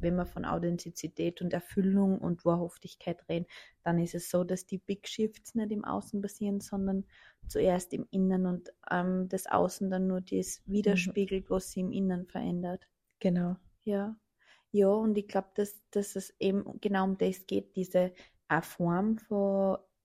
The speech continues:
Speaker 1: extremer Selbstliebe oder Selbst- Fürsorge,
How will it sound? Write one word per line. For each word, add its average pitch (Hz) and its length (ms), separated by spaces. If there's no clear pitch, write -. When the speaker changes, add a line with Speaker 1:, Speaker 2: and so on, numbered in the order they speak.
Speaker 1:
extremer 185 800
Selbstliebe 202 1400
oder 185 500
Selbst- - 680
Fürsorge, 214 760